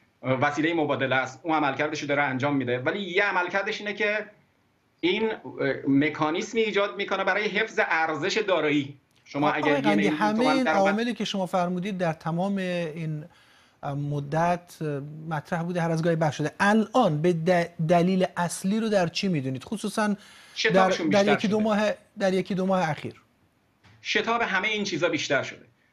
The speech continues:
Speaker 1: تحریم شدیدتر شده، صدور نفت خیلی مشکلتر شده،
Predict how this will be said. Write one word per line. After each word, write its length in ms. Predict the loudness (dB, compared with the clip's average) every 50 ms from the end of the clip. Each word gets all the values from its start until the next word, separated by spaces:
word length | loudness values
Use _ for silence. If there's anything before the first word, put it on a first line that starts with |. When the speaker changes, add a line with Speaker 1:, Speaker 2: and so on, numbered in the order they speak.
| _ _ _ _ -4
Speaker 1:
تحریم 440 | 0 0 0 0 0 -4 -8 -8 -8
شدیدتر 500 | -4 -4 -4 -4 -4 -4 -2 0 -2 -2
شده، 360 | -2 -4 -6 -4 -2 -2 -4 -4 -8 _ _ _ _ _ _ _ _ _ _ _
صدور 440 | -8 -6 -4 -2 0 0 0 0
نفت 280 | 2 2 0 0 0 -4
خیلی 340 | -8 -6 -4 -2 -2 0 0
مشکلتر 540 | 0 0 -2 -2 -2 -2 0 0 0 0 -2
شده، 340 | -2 -2 0 0 0 0